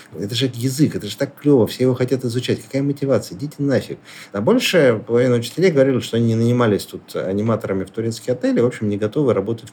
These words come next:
клоунами. И поэтому у нас есть курс, который называется "Фирменные стандарты".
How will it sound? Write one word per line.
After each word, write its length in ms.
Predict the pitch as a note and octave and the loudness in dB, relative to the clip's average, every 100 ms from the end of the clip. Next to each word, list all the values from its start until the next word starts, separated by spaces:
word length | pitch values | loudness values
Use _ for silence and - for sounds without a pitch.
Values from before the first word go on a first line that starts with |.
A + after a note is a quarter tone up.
| - | -6
клоунами. 520 | F2 D2 B1+ - - - | -4 -4 -8 -14 -20 -10
И 280 | A2 B2+ A#2 | -4 -2 0
поэтому 380 | A2 D3 G2+ F#2 | 0 0 0 -2
у 20 | |
нас 280 | G#2 A2+ - | 0 -2 -2
есть 160 | G2+ - | -6 -4
курс, 200 | G#3 - | -4 -2
который 300 | A2+ B2+ A2+ | -4 0 -2
называется 400 | F2 A2 A2 - | 0 0 0 -4
"Фирменные 340 | - G#2 F#2 F2 | -6 -4 -2 -4
стандарты". 540 | - E2+ D2+ D2 - | -6 -4 -4 -4 -12